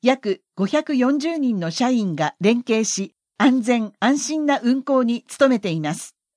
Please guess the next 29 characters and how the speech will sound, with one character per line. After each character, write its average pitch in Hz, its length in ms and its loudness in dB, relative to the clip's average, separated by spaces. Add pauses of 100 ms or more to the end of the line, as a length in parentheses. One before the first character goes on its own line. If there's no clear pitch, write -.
(140)
お 185 80 2
客 285 240 0
様 254 260 2
が 190 140 0
快 269 240 0
適 269 240 -2
に 247 260 0
駅 247 320 2
を 185 120 2
利 180 160 -2
用 285 180 2
で 262 140 -2
き 269 100 -2
る 233 140 0
よ 170 320 0
う、 - 20 -20 (160)
社 320 220 2
員 277 240 2
全 254 320 2
員 269 140 0
が 240 180 2 (220)
窓 247 260 4
口 233 240 -4
や 170 160 2
ホ 302 240 2
ー 294 40 4
ム 254 120 2
で 220 140 0
の 175 180 -2